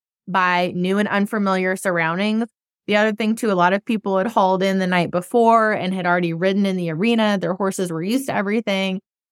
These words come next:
I'm waking up at the butt crack of dawn to haul in the day of. And so my horse hadn't had a chance to see anything. So, you know, my horse has got his neck in the air, doing all these things,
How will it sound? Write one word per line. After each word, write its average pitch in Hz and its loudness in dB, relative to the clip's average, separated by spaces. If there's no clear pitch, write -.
I'm 208 4
waking 202 0
up 185 0
at 175 0
the 175 -2
butt 208 2
crack 208 2
of 196 0
dawn 180 0
to 175 -4
haul 180 0
in 220 2
the 170 -2
day 175 -2
of. 208 2
And 190 -6
so 196 -6
my 170 0
horse 190 -2
hadn't 180 -2
had 180 -6
a - -18
chance 175 -6
to - -12
see 262 -4
anything. 226 -2
So, 190 2
you 320 2
know, 208 6
my 208 4
horse 226 2
has 202 -10
got 202 4
his 180 0
neck 185 -2
in 196 0
the 180 -2
air, 175 4
doing 196 -2
all 185 2
these 190 -2
things, 175 0